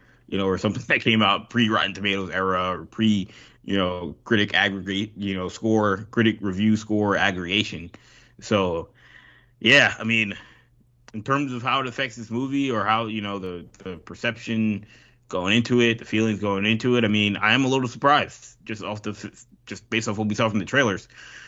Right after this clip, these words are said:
Like, I would have thought that this was gonna be a solid movie. Again, that's a, not a high bar to reach. Like,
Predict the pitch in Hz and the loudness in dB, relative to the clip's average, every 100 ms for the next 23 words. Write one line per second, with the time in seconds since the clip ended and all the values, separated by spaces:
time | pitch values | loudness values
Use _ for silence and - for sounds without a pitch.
0 | - - - _ - 104 101 113 120 110 | -20 -20 -20 _ 0 2 4 2 0 0
1 | 117 104 98 107 110 95 107 98 107 101 | 2 0 -2 -6 -6 -4 -2 0 2 2
2 | 101 - 101 104 104 113 95 120 120 131 | 0 0 -2 0 0 0 0 0 2 2
3 | 120 110 113 147 170 104 135 135 135 160 | 2 0 -2 -2 -2 0 -2 -2 -2 -2
4 | 147 165 208 - - 113 110 | -2 -6 -12 -16 -12 -8 -8